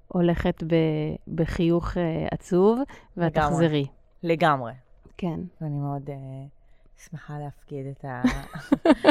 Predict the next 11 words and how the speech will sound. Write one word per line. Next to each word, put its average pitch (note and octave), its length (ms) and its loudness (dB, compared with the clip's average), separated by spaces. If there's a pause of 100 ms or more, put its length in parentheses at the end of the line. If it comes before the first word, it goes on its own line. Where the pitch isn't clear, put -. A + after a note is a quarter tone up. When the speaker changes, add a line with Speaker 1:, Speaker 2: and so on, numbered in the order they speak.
(120)
Speaker 2:
התינוק F3 540 2
בידיי. D3 580 -2 (600)
Speaker 1:
את G3 100 2
קולטת F3+ 480 4
שלייב D#3+ 500 6
פשוט E3+ 340 -2
נרדם D#3 600 4
בשנייה D#3+ 340 0
שהתחלנו - 480 -2
את - 100 -6
ההקלטה, F#3 560 -4